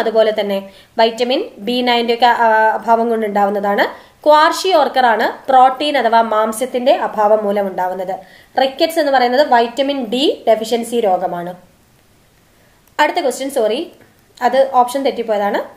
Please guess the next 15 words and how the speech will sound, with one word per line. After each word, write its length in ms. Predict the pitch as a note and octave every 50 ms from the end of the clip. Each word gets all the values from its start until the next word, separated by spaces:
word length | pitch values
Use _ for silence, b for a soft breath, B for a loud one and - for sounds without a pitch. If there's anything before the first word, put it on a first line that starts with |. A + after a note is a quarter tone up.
| - _ _ -
ക്വാർഷിയോർക്കർ 600 | B3 B3 B3 B3 B3 C#4+ C4 A#3+ - - G3+ F#3+ F#3
ആണ്. 120 | F#3 F#3 F#3+ - b b b b b b b -
അടുത്ത 200 | D#4+ D#4+ D#4 E4+ D#4+
ക്വസ്റ്റ്യൻ, 340 | D4+ C#4 - - C#4 D4 F#4 A#4 - - -
പവിത്ര 460 | D#4 D4+ D4 D#4 E4+ - - - F4 F4+ G4 G#4+ G#4+ - C4+
ഏത് 280 | C4+ C4+ C#4+ C#4+ E4
വിളയുടെ 460 | D#4+ D4 B3+ B3 B3 B3 A#3+ A#3 C4+ -
സങ്കര 400 | - D4+ B3 A#3 A#3 A3+ A#3+ B3
ഇനമാണ്? 520 | B3+ B3 A3 A3 G#3+ G#3 G3 F#3 F3+ F3+ F#3 F3+ -
പവിത്ര, 400 | A3+ A3 A3+ A#3+ A#3+ - - G#3+ F3+ - - - - - b b b b b b b b _
പവിത്ര 320 | B3+ B3 B3+ C4+ C4+ D4 D4
ഏത് 200 | C#4 C4 C4 C4
വിളയാണ്? 440 | B3+ B3 A#3+ A#3+ A#3+ A#3 A#3 C4+ F4 C5+ - - - A#3
Option 260 | A#3+ A#3+ - - C#4+ C4+
സി, 200 | - - C4